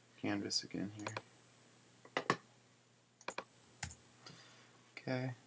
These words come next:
Um, C S three has three D capabilities, so if you have a three D text, this is how you would move the camera and stuff. Here's the hand tool, which,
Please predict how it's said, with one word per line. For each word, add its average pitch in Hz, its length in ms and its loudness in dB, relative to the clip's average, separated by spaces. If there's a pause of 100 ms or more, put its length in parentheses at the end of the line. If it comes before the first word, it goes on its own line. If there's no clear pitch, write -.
(580)
Um, - 220 -8 (1400)
C - 180 10
S 110 200 12
three 101 240 12
has 98 260 8
three 107 260 12
D 98 160 12
capabilities, 98 720 10
so 92 200 8
if - 140 2
you 98 60 10
have 92 160 8
a - 40 -4
three 104 260 10
D 92 160 8
text, - 460 6
this 95 160 6
is 95 120 4
how 92 120 10
you 92 120 10
would 95 120 8
move 98 220 8
the - 60 2
camera 95 380 8
and 92 160 6
stuff. 98 260 6 (1500)
Here's 113 180 12
the 101 120 12
hand 104 280 12
tool, 98 300 12
which, - 340 6